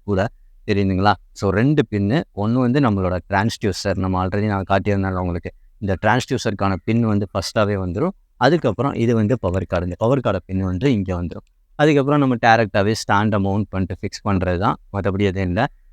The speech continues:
அடுத்து வந்து பாத்தீங்கன்னா, இங்க மெமரி கார்டுக்கான சப்போர்ட் கொடுத்துருக்காங்க. தெரியுதுங்களா? So, மெமரி கார்டுக்கான சப்போர்ட் வந்து இங்க வந்துரும்.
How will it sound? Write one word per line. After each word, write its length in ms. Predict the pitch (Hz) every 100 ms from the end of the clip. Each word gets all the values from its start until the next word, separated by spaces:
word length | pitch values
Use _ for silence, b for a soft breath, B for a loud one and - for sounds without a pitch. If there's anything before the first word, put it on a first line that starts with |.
| -
அடுத்து 340 | 127 160 -
வந்து 160 | 123 131
பாத்தீங்கன்னா, 440 | 110 92 101 143
இங்க 420 | 104 143 147 135 127
மெமரி 280 | 95 92 104 98
கார்டுக்கான 340 | 92 92 92
சப்போர்ட் 440 | - 90 95 92
கொடுத்துருக்காங்க. 480 | 92 85 87 85 87 87 - - - - - - - - - - _ _ - - - - - - - - - - 104
தெரியுதுங்களா? 400 | 98 98 120 110
So, 260 | - 101
மெமரி 240 | 92 95 107 107
கார்டுக்கான 320 | 98 92 90
சப்போர்ட் 360 | - 90 104
வந்து 260 | 95 98 98
இங்க 300 | 92 98 90
வந்துரும். 300 | 87 123